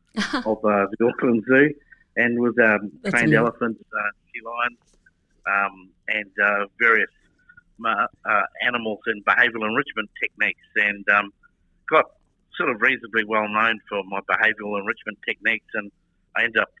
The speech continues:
Speaker 2: teaching internationally in America and England the ways to look after captive animals, or at least a way to, uh, utilise their brains, um,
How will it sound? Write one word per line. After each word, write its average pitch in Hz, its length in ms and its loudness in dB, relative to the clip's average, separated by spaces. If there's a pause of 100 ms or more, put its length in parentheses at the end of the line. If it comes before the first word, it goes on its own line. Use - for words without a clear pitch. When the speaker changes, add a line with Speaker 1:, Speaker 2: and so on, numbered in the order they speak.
(120)
Speaker 2:
teaching 107 320 -8
internationally 107 680 -6
in 104 160 -8
America 104 520 2 (440)
and 104 100 -4
England 113 360 -4 (400)
the 113 80 -6
ways 117 260 2 (100)
to 107 80 -10
look 110 200 -4
after 107 260 -2 (100)
captive 107 300 -4
animals, 107 400 -4
or 101 160 -6 (340)
at 104 60 -10
least 123 240 -4
a 104 60 -14
way 104 260 0
to, 101 400 -2
uh, 98 40 0 (460)
utilise 107 480 0
their 101 160 -2
brains, 110 380 0 (460)
um, 101 420 -2